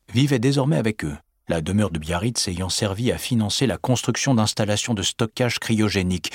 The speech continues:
pour leur foyer, la Villa Straylight. Les premiers occupants de la chambre forte furent dix paires d'embryons clonés. Tout Jean et tout Jane, Free Jean et Free Jane.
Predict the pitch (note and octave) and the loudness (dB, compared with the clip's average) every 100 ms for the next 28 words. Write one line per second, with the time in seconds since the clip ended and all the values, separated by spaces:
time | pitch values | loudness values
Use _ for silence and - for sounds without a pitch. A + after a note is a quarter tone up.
0 | - - E2+ D#2 - - D2+ D2+ D2 - | -12 -8 -4 -4 -4 -6 -4 -6 -8 -12
1 | - - E2 D2+ E2+ F#2+ F#2+ F#2+ - F#2 | -10 -4 -4 -2 -2 0 0 -2 -2 -2
2 | E2 D#2+ D2+ - - - _ _ _ _ | -2 -2 -6 -12 -20 -20 _ _ _ _
3 | _ _ _ _ _ _ - F2+ B2+ D#3 | _ _ _ _ _ _ -4 0 2 2
4 | A#2 F2+ G#2 A2+ F#2 D2+ D#2+ - F2+ D#2+ | 2 -2 -2 -2 -2 -4 -6 -4 -4 -4
5 | - A#2 F#2+ - - - - - - G#2+ | -4 -4 -4 -10 -18 -20 -20 -12 0 0
6 | F#2 D#2+ A#2+ D#3+ - - A2+ A2+ A2+ A2+ | 0 -2 -2 -2 0 0 2 2 2 2
7 | A#2+ A2+ G2+ F#2 D2+ - _ _ _ _ | 0 -2 0 -2 -2 -8 _ _ _ _
8 | _ - D3+ C#3 A#2 B2 E3+ G#2 F2+ E2 | _ 0 4 6 6 4 4 2 0 0
9 | D2 - F#2 D#2 - F2 E2+ D#3+ D#3+ _ | -4 -4 -6 -4 -2 -2 2 0 0 _
10 | _ _ _ - - D3+ A#2 F2+ F#2 D3+ | _ _ _ -4 2 4 4 2 0 -2
11 | - - G2 D#2+ D2+ - G2+ E2 - | -8 -4 -2 -2 -4 0 0 0 -4